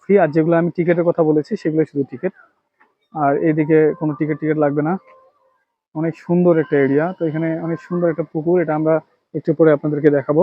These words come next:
ওপাশে বের হয়ে। এই হচ্ছে পুরো এরিয়াটা এখানকার। তো এই জায়গাটা অনেক সুন্দর লাগলো, যে অনেক সুন্দর করে আপনার বড়রাও দোলনায় দোল খেতে পারবেন। যারা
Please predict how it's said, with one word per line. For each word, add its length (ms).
ওপাশে 280
বের 180
হয়ে। 120
এই 140
হচ্ছে 220
পুরো 280
এরিয়াটা 360
এখানকার। 300
তো 120
এই 80
জায়গাটা 300
অনেক 160
সুন্দর 280
লাগলো, 200
যে 180
অনেক 220
সুন্দর 280
করে 160
আপনার 160
বড়রাও 340
দোলনায় 340
দোল 160
খেতে 220
পারবেন। 220
যারা 160